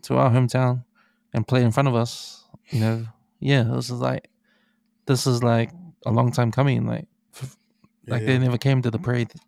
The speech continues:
Speaker 1: in Auckland, eh? They never came here, eh?
Speaker 2: Bro, I
Speaker 1: After the World
Speaker 2: bet,
Speaker 1: Cup, but
Speaker 2: I bet you those Aussie, those Aussie-born Zorb boys, man, that, that will, this will be with them forever, eh? Not so much because of the score and the loss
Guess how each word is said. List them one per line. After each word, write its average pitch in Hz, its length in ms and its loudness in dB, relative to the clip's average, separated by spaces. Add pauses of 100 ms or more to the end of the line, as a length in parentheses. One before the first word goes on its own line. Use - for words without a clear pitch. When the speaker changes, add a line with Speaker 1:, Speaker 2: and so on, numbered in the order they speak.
(120)
Speaker 1:
in 123 100 -2
Auckland, 143 320 2
eh? 127 220 4
They 139 100 -2
never 135 180 2
came 151 220 2
here, 160 140 2
eh? 147 140 2 (840)
Speaker 2:
Bro, 151 220 2
I - 40 0
Speaker 1:
After 196 140 2
the 214 80 4
World 160 140 4
Speaker 2:
bet, 131 40 -2
Speaker 1:
Cup, 123 220 -4 (200)
but 127 240 -6
Speaker 2:
I 147 60 2
bet 185 340 -4
you 160 80 -6
those 165 200 -2
Aussie, 156 500 -2 (120)
those 143 180 0
Aussie-born 135 920 -2 (560)
Zorb 131 340 0 (200)
boys, 107 300 -6
man, 110 320 -12 (400)
that, 151 160 -4 (120)
that 160 160 2
will, 135 220 -4 (200)
this 175 160 -4
will 170 60 -4
be 175 160 -2
with 151 120 -4
them 151 120 -4
forever, 127 480 -6
eh? 120 140 -6 (1000)
Not 151 160 2
so 156 140 0
much 147 220 -2
because 135 280 -6
of 120 120 -4
the 104 100 -8
score 120 540 -4 (760)
and 107 180 -8
the 101 60 -4
loss 110 600 -4